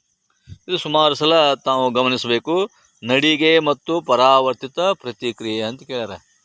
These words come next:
ನಡಿಗೆ ಅಂದ್ರೆ ಏನು ನೋಡ್ರಿ, ನಮ್ಮ ಇಚ್ಛೆಗೆ ಒಳಪಟ್ಟು ನಡೆಯುವ ಐಚ್ಛಿಕ ಪ್ರತಿಕ್ರಿಯೆಯಾಗಿದೆ ನಡಿಗೆ. ನಡಿಗೆಯು ಮಿದುಳಿನ ನಿಯಂತ್ರಣದಲ್ಲಿ ನಡೀತದೆ. ನಮ್ಮ ಇಚ್ಛೆಗೆ ಒಳಪಟ್ಟು ಚಲಿಸುವ ಕೈಯ ಮತ್ತು ಕಾಲುಗಳು.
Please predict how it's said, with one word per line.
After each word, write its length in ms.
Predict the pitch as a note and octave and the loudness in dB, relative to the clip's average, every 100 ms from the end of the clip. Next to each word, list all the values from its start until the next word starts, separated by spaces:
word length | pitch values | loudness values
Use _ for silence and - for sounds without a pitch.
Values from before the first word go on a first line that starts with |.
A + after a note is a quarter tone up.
| _ _ A2 | _ _ -6
ನಡಿಗೆ 460 | A#2 C3 C3+ A#2+ | -2 0 2 2
ಅಂದ್ರೆ 240 | A2+ G#2 F#2 | 0 0 -2
ಏನು 460 | E2+ E2 E2 - _ - - E3 | -2 -8 -16 -20 _ -20 -14 -6
ನೋಡ್ರಿ, 240 | D3+ G2+ - - - - | -4 -4 -8 -20 -16 -2
ನಮ್ಮ 340 | A#2+ D#3 D#3+ | -2 0 0
ಇಚ್ಛೆಗೆ 520 | D#3 C#3 - D3 C#3+ | 0 0 -2 -2 2
ಒಳಪಟ್ಟು 640 | D#3 C3 B2+ - C#3+ C#3 D3 | 2 2 0 -2 -6 -4 -6
ನಡೆಯುವ 640 | C#3 C3+ C3 C3+ D3 E3+ G#2+ | 0 2 4 4 4 4 4
ಐಚ್ಛಿಕ 440 | C3+ C3 C#3+ C#3 | 0 -2 -6 -2
ಪ್ರತಿಕ್ರಿಯೆಯಾಗಿದೆ 880 | C3+ C3+ B2+ B2+ B2+ C3 B2+ B2+ B2+ | -2 -2 -6 -8 -2 0 2 0 -2
ನಡಿಗೆ. 380 | B2 B2 B2 A#2+ _ _ _ _ _ _ _ _ _ - | -2 -4 -4 -8 _ _ _ _ _ _ _ _ _ -6
ನಡಿಗೆಯು 480 | B2 C#3+ C#3+ D3 E3+ | -2 0 0 -2 -4
ಮಿದುಳಿನ 580 | C#3+ A2 C3+ C#3+ D3+ D#3+ | -4 -2 0 2 2 0
ನಿಯಂತ್ರಣದಲ್ಲಿ 640 | B2+ A#2+ C3 C#3 C#3 C#3+ | 0 -2 -2 0 0 0
ನಡೀತದೆ. 640 | B2 B2+ C3 C3+ C3 C3 _ _ _ _ _ _ _ | -2 -2 0 0 -2 -6 _ _ _ _ _ _ _
ನಮ್ಮ 280 | A#2+ C3 C3+ | -6 -2 2
ಇಚ್ಛೆಗೆ 500 | C3 C#3+ - E3 D#3+ | 2 0 -2 0 2
ಒಳಪಟ್ಟು 800 | D#3 C#3 C3+ D#3 D3 G3 D#3+ D#3 | 4 2 0 -2 0 0 2 0
ಚಲಿಸುವ 560 | D#3+ C3+ C#3 D#3 D3+ D#3 | -2 -2 -2 -2 0 0
ಕೈಯ 360 | - C3 C#3+ C#3+ C#3 | 0 0 2 2 0
ಮತ್ತು 260 | B2+ F#3 | -2 -4
ಕಾಲುಗಳು. 480 | - F3 E3 C#3+ - | -2 0 0 -2 -6